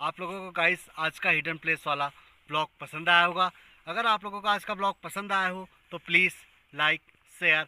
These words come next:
and subscribe our channel, that is Technical अंदाजी Vlogs। और हाँ, comment करके ज़रूर बताना कि आपको आज का vlog कैसा लगा। तो मिलते हैं आप लोगों से अब next vlog में, तब तक के लिए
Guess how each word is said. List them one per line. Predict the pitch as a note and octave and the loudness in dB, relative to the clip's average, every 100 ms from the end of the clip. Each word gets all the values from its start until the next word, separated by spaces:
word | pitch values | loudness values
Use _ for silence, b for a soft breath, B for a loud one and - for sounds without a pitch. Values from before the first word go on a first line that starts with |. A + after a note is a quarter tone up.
| B B B | B B B
and | G#3+ C4+ A#3+ | -2 -2 -4
subscribe | G#3 - - - A#3+ F#3 A#3+ | -8 -8 -10 -2 0 2 0
our | G#3+ G3+ | 0 0
channel, | - F3+ F3 F3+ | 4 4 6 2
that | F3 F3 G3 | 4 2 4
is | A#3 | 0
Technical | - F3+ A3 A3 | -4 -6 -4 -4
अंदाजी | F#3 F3 D3 | -2 -2 -2
Vlogs। | C3+ F3+ A#3 - - B B | 0 0 0 -6 -20 B B
और | F3+ | 2
हाँ, | A3+ | 4
comment | A3+ F#3+ A#3+ | 4 2 2
करके | B3 A#3 A#3 | 0 -2 -2
ज़रूर | G3+ A#3 | -4 -4
बताना | A3 G3 G#3+ | 2 2 2
कि | A3 | 2
आपको | G#3 - | 2 2
आज | G#3 F#3+ | -4 -4
का | G3 | -6
vlog | E3+ G3+ - | -4 -6 -4
कैसा | F#3 F3 | -6 -2
लगा। | G3+ C#3 C3+ - B B B | -4 -4 -8 -14 B B B
तो | G3 | -6
मिलते | G#3 A#3+ C4+ | -4 -2 0
हैं | C4 | 2
आप | B3+ | 2
लोगों | A#3+ B3 | 0 -2
से | A#3 | 0
अब | A#3+ G3+ | -2 0
next | A3 A3+ - | 0 0 -2
vlog | G#3+ G#3 G3 | 0 0 0
में, | G3+ F#3 - | -8 -8 -10
तब | G#3+ - | -10 -6
तक | G#3+ - | -8 -2
के | G3 | -2
लिए | G3 G3 F#3 | 0 -4 -6